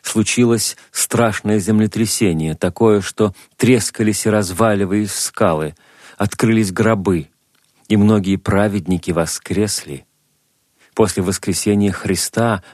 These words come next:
многие из них вошли в Иерусалим. У креста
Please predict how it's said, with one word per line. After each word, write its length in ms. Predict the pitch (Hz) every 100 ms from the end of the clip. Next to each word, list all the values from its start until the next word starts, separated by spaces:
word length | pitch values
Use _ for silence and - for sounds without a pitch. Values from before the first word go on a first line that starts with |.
| -
многие 680 | 95 101 120 120 123 110 104
из 120 | 87
них 320 | 98 87 -
вошли 540 | 92 92 - 87 80 - - -
в 120 | 92
Иерусалим. 760 | 90 85 82 87 82 80 73 - _ _ _ _ _ _ _ _ _ _ _ _ _
У 80 | -
креста 640 | - 98 87 - 117 127